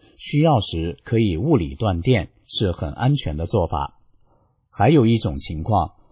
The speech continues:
同修可能不知道大数据是如何发挥作用，从而忽视手机安全的。除了上面我们已经了解的情况，还有一种监听容易被忽视，就是公安大数据库中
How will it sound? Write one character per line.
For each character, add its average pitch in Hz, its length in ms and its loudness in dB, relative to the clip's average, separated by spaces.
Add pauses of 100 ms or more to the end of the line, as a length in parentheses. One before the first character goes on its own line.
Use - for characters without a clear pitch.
(160)
同 101 180 -2
修 131 240 6
可 113 140 -4
能 78 180 -4
不 120 160 0
知 131 200 0
道 120 280 2 (240)
大 135 160 2
数 131 220 2
据 127 240 0
是 - 240 -6
如 101 240 -2
何 82 240 -4
发 117 200 0
挥 139 200 2
作 131 260 2
用， 90 240 -2 (180)
从 127 260 0
而 87 180 0
忽 143 220 -2
视 95 280 -2
手 71 280 -8
机 92 200 -6
安 113 220 0
全 76 260 -4
的。 80 200 -4 (880)
除 117 120 4
了 120 140 6
上 139 180 4
面 113 200 4
我 76 120 -2
们 98 180 0
已 78 160 -2
经 139 220 2
了 101 220 2
解 95 180 0
的 67 100 -8
情 76 240 -8
况， 90 300 0 (220)
还 95 220 0
有 143 180 4
一 135 100 4
种 87 200 -4
监 127 280 0
听 127 240 2
容 90 220 -4
易 107 100 -2
被 85 180 -4
忽 101 220 -4
视， 101 340 -2 (380)
就 - 180 0
是 90 280 -2 (120)
公 131 200 6
安 139 160 6
大 123 180 0
数 110 180 -2
据 123 200 0
库 104 280 0
中 110 300 -2